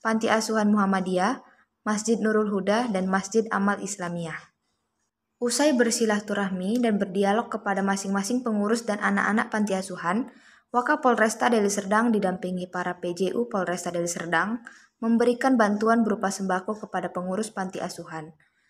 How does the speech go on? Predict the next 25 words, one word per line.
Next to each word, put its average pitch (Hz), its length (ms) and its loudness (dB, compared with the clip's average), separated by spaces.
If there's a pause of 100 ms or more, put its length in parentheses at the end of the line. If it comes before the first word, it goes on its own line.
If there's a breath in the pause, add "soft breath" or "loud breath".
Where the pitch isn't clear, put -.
(280)
Semoga 254 400 6
bantuan 233 400 4
itu 226 160 0
dapat 214 320 2
bermanfaat, 196 800 0
khususnya 196 400 -8
kepada 185 400 -4
anak-anak 196 400 0
panti 190 240 -4
asuhan. 170 560 -8 (400)
Ini 247 240 4
merupakan 247 480 6
wujud 226 320 2
kepedulian 202 560 0
Polri 196 400 0
kepada 190 320 -4
masyarakat, 180 720 -4
khususnya 185 400 -4
dalam 175 240 -2
rangka 202 320 2
menyambut 190 480 2
hari 170 160 0
ulang 185 240 0
tahun 175 240 -10
Bayangkara 180 640 0